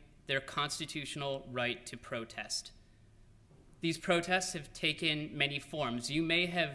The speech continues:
read activists reporting on Twitter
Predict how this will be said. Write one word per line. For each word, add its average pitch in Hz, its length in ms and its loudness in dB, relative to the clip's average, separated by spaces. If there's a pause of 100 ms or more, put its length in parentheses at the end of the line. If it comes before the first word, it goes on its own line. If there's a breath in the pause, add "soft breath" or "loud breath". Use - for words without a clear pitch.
(120)
read 151 320 6
activists 151 760 2 (100)
reporting 147 440 0
on 135 100 2
Twitter 160 480 -2